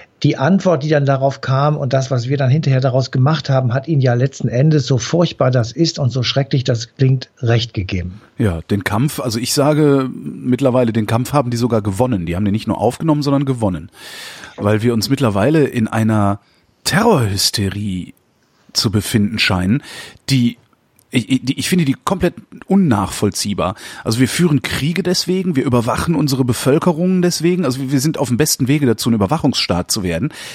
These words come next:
Speaker 2: Und ich führe das alles auf nine eleven zurück.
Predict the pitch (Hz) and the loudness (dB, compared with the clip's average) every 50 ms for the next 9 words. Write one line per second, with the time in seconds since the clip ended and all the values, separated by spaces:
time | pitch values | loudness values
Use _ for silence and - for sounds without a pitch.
0 | - - - _ _ _ - 135 123 110 - - - - 120 - - - - 156 | -18 -18 -20 _ _ _ -2 0 0 0 -4 -10 -12 -8 -6 -6 -4 -2 0 2
1 | 190 214 117 107 - - 104 107 - 123 - 127 123 139 101 104 117 123 143 175 | 2 2 2 0 0 -2 -2 -2 0 0 -2 -2 0 2 2 2 2 2 2 0
2 | 170 117 - - - 82 73 78 - - | 0 -2 -2 -4 -4 -6 -8 -10 -12 -14